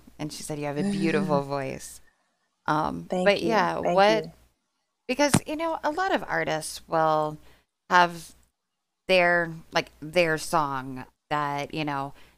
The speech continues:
Speaker 1: "This is me, this is my message, I'm gonna do me, and this is what I'm gonna do." But I've also found that, like, if you go in and you look, everybody's got their own story behind that music.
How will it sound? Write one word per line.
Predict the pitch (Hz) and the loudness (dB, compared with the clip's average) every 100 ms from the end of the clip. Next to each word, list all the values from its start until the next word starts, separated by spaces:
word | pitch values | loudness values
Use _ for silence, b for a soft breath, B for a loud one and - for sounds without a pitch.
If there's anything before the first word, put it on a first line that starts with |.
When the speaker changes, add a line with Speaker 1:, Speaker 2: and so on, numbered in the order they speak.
| _ | _
Speaker 1:
"This | 196 196 | 0 2
is | 180 170 | -2 -2
me, | 165 156 147 | -4 -2 -2
this | 143 156 165 | -2 -4 -4
is | 165 | -2
my | 151 147 | -2 0
message, | 143 139 139 135 156 - | -2 -4 -4 -6 -8 -6
I'm | 143 160 | -4 -2
gonna | 165 160 | -2 -4
do | 151 156 | -4 -6
me, | 147 147 143 139 | -6 -6 -8 -8
and | 139 143 | -8 -8
this | 143 | -10
is | 147 | -8
what | 143 | -8
I'm | 139 | -8
gonna | 127 127 | -8 -10
do." | 135 165 143 127 - B B _ - | -8 -6 -4 -6 -12 B B _ -4
But | 165 - - _ | -4 -4 -20 _
I've | 180 175 | 0 2
also | 185 190 202 190 | 2 2 0 0
found | 175 160 160 151 | 2 2 2 -2
that, | 147 147 - | -2 -4 -6
like, | 143 - | -8 -8
if | - | -10
you | 165 | -8
go | - 156 | -4 -2
in | 160 165 | 0 -2
and | 147 | -2
you | 147 | -4
look, | 147 147 180 - _ | -4 -4 -4 -8 _
everybody's | 185 208 185 175 180 | 0 2 0 -2 -2
got | 165 156 | -2 -2
their | 151 - | -2 -4
own | 143 143 | -6 -6
story | - 147 143 | -4 -2 -2
behind | 139 143 - - 139 135 139 160 170 - | -6 -10 -12 -6 -6 -4 -6 -8 -12 -2
that | 170 170 | 0 0
music. | 202 233 277 277 - | -4 -6 -4 -6 -8